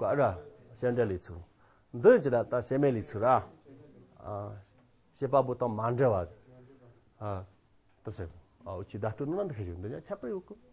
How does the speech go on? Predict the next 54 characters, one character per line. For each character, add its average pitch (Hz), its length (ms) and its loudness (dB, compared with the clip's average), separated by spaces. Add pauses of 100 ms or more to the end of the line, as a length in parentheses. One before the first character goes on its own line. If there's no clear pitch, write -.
(800)
코 262 80 2
르 170 160 2
즈, 120 160 -8
니 147 80 -4
가 180 160 -6
그 123 160 -10
가, 110 160 -2 (480)
코 - 160 6
르 160 80 2
즈 127 80 -4
는 123 160 -4
니 120 80 -4
가 107 160 -4
그 - 80 -16
시, 120 160 -6
챕 - 240 -8
터 87 80 -2
있 - 0 -
고. 85 80 -12 (160)
근 220 80 -4
데 254 80 -2 (480)
저, 240 240 8 (480)
채, - 240 -4 (760)
아, 107 180 -6 (120)
챕 117 160 -10
터 117 80 0
있 101 120 0
고, - 100 -10
알 127 140 0
아? 95 180 0 (960)
아, - 120 -14
토 - 140 -14
화 175 160 0
쭈 269 240 0
즈 139 80 -6
나 127 120 -4
그 113 120 -10
시 120 160 -6
바 120 160 0
부 110 120 -6
땅 104 180 -6
저 120 100 4
와, 95 160 2
알 127 120 -2
아? 98 160 2 (360)
나 120 160 2
시 113 120 0
바 120 120 2
부 113 160 -2
주 110 80 -6
있 113 60 -2 (180)
고. - 180 -8 (460)
토 - 80 -14
화 233 160 8